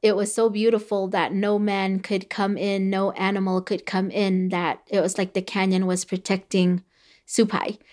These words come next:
So it would close, it would open, it would close, it would open. And in the story, there are two twin warriors who, um, came to be from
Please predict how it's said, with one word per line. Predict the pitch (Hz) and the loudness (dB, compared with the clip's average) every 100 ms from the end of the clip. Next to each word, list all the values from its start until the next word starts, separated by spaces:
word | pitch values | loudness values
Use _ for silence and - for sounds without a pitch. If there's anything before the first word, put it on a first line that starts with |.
| - | -20
So | - - | -6 -2
it | 196 170 | -2 -2
would | 190 - | -4 -2
close, | 220 208 196 185 | 2 2 2 0
it | 180 185 | -2 0
would | 175 - | -2 0
open, | 208 208 185 180 - | -2 0 0 0 0
it | 180 | -4
would | 185 180 - | -4 -6 -10
close, | - 214 202 185 175 | 0 2 2 0 -2
it | 156 | -2
would | 185 - | -2 0
open. | 196 214 208 156 180 - - | 2 0 0 -2 -4 -8 -4
And | 190 190 190 | 0 0 0
in | 202 190 196 | 0 0 0
the | 196 190 185 | -2 -2 -4
story, | 185 - 202 226 190 190 208 - - - - - | -6 -2 2 4 2 2 -4 -10 -20 -20 -18 -4
there | 190 185 - | 0 0 0
are | 190 185 190 | -2 0 -2
two | - - 233 | -4 0 0
twin | 226 - 214 214 214 208 | -2 -4 0 0 0 -4
warriors | 196 214 208 190 196 214 - - - - - _ | 0 2 2 2 0 -2 -6 -16 -20 -20 -20 _
who, | 220 208 196 185 - | 2 2 2 0 0
um, | 190 190 185 185 185 - _ - | 0 2 2 0 -2 -6 _ -14
came | - 214 214 214 | -2 2 2 0
to | 214 | -4
be | 196 220 226 214 214 | -2 -2 0 0 0
from | 208 202 196 196 196 190 | 0 0 2 0 0 -2